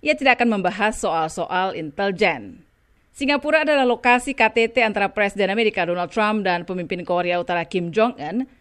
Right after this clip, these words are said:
di mana kedua pemimpin berjanji akan bekerja keras mencapai denuklirisasi di semenanjung Korea.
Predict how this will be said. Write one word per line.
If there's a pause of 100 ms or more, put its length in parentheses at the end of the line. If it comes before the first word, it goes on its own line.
(160)
di
mana
kedua
pemimpin
berjanji
akan
bekerja
keras
mencapai
denuklirisasi
di
semenanjung
Korea.